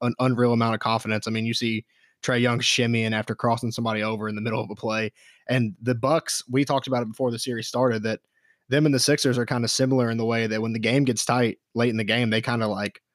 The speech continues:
just tense up a little bit. And the, the Hawks could not be more opposite. They shoot, like, every shot is going to go in, and that's how you have to play this time of year. So the Hawks definitely aren't the most talented team, <laughs> but, I mean,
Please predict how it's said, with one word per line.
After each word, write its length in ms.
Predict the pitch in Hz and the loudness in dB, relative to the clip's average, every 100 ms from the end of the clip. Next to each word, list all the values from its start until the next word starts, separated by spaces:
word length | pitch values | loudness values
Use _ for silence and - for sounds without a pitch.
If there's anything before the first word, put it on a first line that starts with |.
| _ _ | _ _
just 220 | 110 - | -6 -4
tense 260 | - 127 120 | -2 0 0
up 160 | 117 117 | -2 0
a 40 | |
little 180 | 110 104 | -4 -4
bit. 160 | 113 | -6
And 120 | 110 110 | -6 -4
the, 160 | 104 - - _ - | -6 -8 -20 _ -2
the 60 | |
Hawks 280 | 135 147 - | 0 0 0
could 160 | - 131 | -2 0
not 160 | 127 | 0
be 100 | 120 | 0
more 240 | 117 110 117 | 0 0 -2
opposite. 300 | 117 117 110 | -2 -2 0
They 340 | 123 120 113 _ _ - | 2 2 -2 _ _ -8
shoot, 280 | - 160 151 123 | 0 2 2 -4
like, 200 | 127 120 | -2 0
every 280 | 113 135 135 | 0 2 2
shot 320 | 123 131 120 | 2 2 2
is 120 | 113 117 | 0 -2
going 200 | 117 117 | -2 -2
to 80 | |
go 160 | 110 110 | -2 -4
in, 140 | 113 | -4
and 80 | 107 | -4
that's 140 | 110 131 | -4 -2
how 60 | |
you 140 | 120 117 | -2 -2
have 140 | 117 | -4
to 80 | 110 | -6
play 280 | - 113 110 | -6 -4 -4
this 180 | 107 | -6
time 180 | - 107 | -4 -4
of 60 | 104 | -2
year. 180 | 110 107 | -4 -4
So 340 | - 110 107 _ _ _ _ - | -2 -2 -4 _ _ _ _ 0
the 60 | |
Hawks 240 | 143 160 - | 2 2 2
definitely 260 | 143 156 | 2 4
aren't 160 | 135 139 | 4 2
the 80 | 135 | 2
most 220 | 127 - | 0 0
talented 360 | 139 147 143 | 0 0 -2
team, 300 | 135 165 175 156 | -2 -2 -2 -4
<laughs> 80 | - | -10
but, 300 | 120 170 - | -4 -4 -4
I 80 | 123 | -6
mean, 300 | 120 117 110 | -2 -2 -4